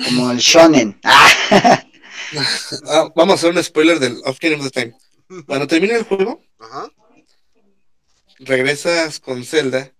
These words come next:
Speaker 2: adulta, y el Link adulto, y Zelda te dice que está muy entristecida porque perdiste siete años de tu vida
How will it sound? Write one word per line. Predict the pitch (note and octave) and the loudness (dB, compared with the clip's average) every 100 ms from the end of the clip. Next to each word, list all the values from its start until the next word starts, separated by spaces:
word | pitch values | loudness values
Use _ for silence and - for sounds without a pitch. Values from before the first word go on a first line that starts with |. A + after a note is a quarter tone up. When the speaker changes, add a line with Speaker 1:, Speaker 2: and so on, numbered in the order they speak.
| _ _ _ | _ _ _
Speaker 2:
adulta, | A#2+ B2 D3+ - C3 C#3 | -8 -8 -10 -8 -10 -10
y | A#2 A#2+ | -10 -10
el | A#2 A2+ | -8 -10
Link | A#2+ B2 | -8 -4
adulto, | C3 D3+ C#3 C#3+ C3+ _ _ _ _ _ _ _ - | -2 -2 -6 -10 -12 _ _ _ _ _ _ _ -18
y | C3 | -6
Zelda | D3+ D3+ D3+ | -2 0 -2
te | D3 | -6
dice | C#3 D#3 | -8 -10
que | C3 | -10
está | C3 - C3+ | -10 -8 -8
muy | C3+ C#3 C3+ | -8 -6 -6
entristecida | C3+ - - C#3+ - C3 A#2+ | -8 -12 -14 -12 -8 -8 -8
porque | - B2 - A#2 | -12 -14 -10 -10
perdiste | A2+ D#3 B2+ - C3 | -10 -12 -12 -12 -10
siete | B2+ C3 | -6 -4
años | B2+ | -4
de | B2 | -8
tu | B2+ | -8
vida | D3 C3+ | -6 -4